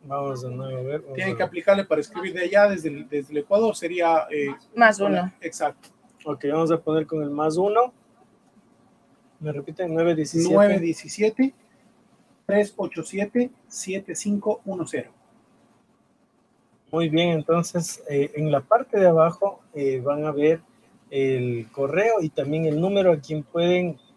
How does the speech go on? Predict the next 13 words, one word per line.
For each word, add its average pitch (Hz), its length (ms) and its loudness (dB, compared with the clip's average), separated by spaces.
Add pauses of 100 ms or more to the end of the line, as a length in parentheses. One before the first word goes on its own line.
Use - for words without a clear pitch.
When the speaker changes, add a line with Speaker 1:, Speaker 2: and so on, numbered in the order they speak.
(180)
Speaker 1:
que 135 80 -10
pueden 170 220 -2
contactar 160 440 0
a 160 100 2
Paul 196 380 2 (420)
para 196 220 10
que 190 120 -4
envíen 180 320 0
su 175 180 -2
hoja 175 260 0
de 139 120 -2
vida, 160 280 -2
¿no? 165 400 -8